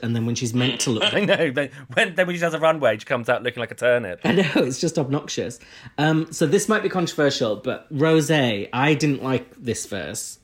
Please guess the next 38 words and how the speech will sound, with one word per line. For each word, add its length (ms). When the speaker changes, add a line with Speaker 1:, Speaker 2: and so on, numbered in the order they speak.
Speaker 1:
and, 180
uh, 340
people 240
are 40
saying 260
it's 140
really 140
good, 400
and 240
I 60
know 460
she's, 680
she 200
is 80
talented, 560
but 200
I 60
didn't 180
like 140
the 80
rapping, 520
and 180
I 40
thought 360
the 80
singing 580
was 140
a 40
bit 160
off, 460
and 120
I 60
just 320
found 460
it 80
a 60
bit 280
just 500